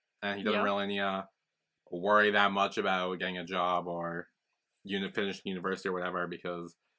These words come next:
Speaker 1: he seems to come from money.
Speaker 2: True. But who's the one saying all this dumb shit?
Speaker 1: Well, one
Speaker 2: Just
Speaker 1: of his friends? I don't know.
Speaker 2: fucking friend. I fucking hate him. <laughs>
Speaker 1: Oh,
Speaker 2: I'm
Speaker 1: God, really?
Speaker 2: just gonna say
Speaker 1: I
Speaker 2: it
Speaker 1: mean,
Speaker 2: now.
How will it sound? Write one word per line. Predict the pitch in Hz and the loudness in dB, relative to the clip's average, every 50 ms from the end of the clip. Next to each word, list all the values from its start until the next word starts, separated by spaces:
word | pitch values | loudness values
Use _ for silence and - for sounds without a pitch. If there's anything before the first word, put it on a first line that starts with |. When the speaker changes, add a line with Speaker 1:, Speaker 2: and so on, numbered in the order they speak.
| _ _ _ _ _ - 90 85 | _ _ _ _ _ -14 -14 -12
Speaker 1:
he | - - 98 87 | -10 -10 -10 -8
seems | - 104 98 92 | -6 -6 -6 -6
to | - 90 | -8 -8
come | - 110 98 95 | -6 -6 -6 -2
from | 92 104 107 120 | 0 0 2 2
money. | 113 87 82 82 92 117 - _ _ _ _ _ _ _ _ _ _ _ _ _ _ _ _ _ _ _ - | 0 0 -2 -4 -8 -12 -14 _ _ _ _ _ _ _ _ _ _ _ _ _ _ _ _ _ _ _ -20
Speaker 2:
True. | - - - 254 226 202 196 190 190 240 330 349 - _ _ _ _ _ _ _ _ _ _ _ _ _ _ _ _ _ _ | -20 -10 -6 -4 -2 -2 -2 -2 -2 -2 -4 -4 -6 _ _ _ _ _ _ _ _ _ _ _ _ _ _ _ _ _ _
But | - 220 202 | -2 2 6
who's | 269 320 311 | 6 6 8
the | 262 269 | 8 8
one | 269 262 262 247 226 | 8 8 6 4 2
saying | - - 220 233 247 226 214 202 | 0 0 2 4 4 4 4 4
all | 202 202 196 | 4 2 2
this | 202 196 202 196 - - - _ _ _ _ _ _ _ | 0 -2 -4 -6 -8 -14 -18 _ _ _ _ _ _ _
dumb | 226 202 190 190 196 196 | -2 -2 0 -2 -4 -4
shit? | - - - 208 196 196 - - _ _ - _ _ _ _ | -2 -2 -2 0 -2 -2 -4 -8 _ _ -20 _ _ _ _
Speaker 1:
Well, | - 98 | -10 -6
one | 98 101 101 | -4 -4 -4
Speaker 2:
Just | 101 107 | -4 -6
Speaker 1:
of | 92 | -8
his | - | -6
friends? | - 90 90 95 110 120 127 127 - | -6 -4 -4 -4 -6 -8 -8 -6 -4
I | 104 | -4
don't | 113 110 92 | -4 -4 -4
know. | 87 87 95 104 - _ _ _ _ _ _ _ | -6 -8 -10 -12 -14 _ _ _ _ _ _ _
Speaker 2:
fucking | 247 254 - 240 220 208 - - | 0 0 2 0 -2 -2 0 2
friend. | 226 220 208 208 202 - 208 | 2 2 2 0 -2 -4 -6
I | 196 214 - - - - | -8 -8 -10 -14 -10 -8
fucking | 226 220 214 | -6 -6 -4
hate | 190 190 208 208 180 | -6 -4 -4 -6 -6
him. | 202 202 196 - - - - | -6 -8 -12 -14 -16 -20 -20
<laughs> | - - - - | -20 -14 0 6
Speaker 1:
Oh, | 165 196 262 320 277 | 10 12 12 12 12
Speaker 2:
I'm | 269 | 12
Speaker 1:
God, | 277 277 - | 12 10 10
really? | - 185 | 10 8
Speaker 2:
just | 196 254 233 - - | 6 6 6 6 4
gonna | - 247 240 240 262 | 2 4 4 4 2
say | - - - - - - - 220 | 0 -4 -6 -8 2 8 12 12
Speaker 1:
I | 247 | 12
Speaker 2:
it | 247 247 240 | 12 12 10
Speaker 1:
mean, | 233 | 10
Speaker 2:
now. | 208 196 196 196 196 202 - | 8 6 6 4 2 0 -2